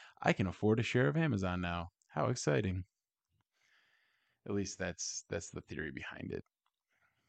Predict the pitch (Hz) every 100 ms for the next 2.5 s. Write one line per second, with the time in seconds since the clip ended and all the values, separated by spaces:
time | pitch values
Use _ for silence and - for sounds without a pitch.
0 | _ _ _ 80 78 - - - 95 123
1 | 131 139 135 - - 131 120 101 104 101
2 | 110 98 98 - -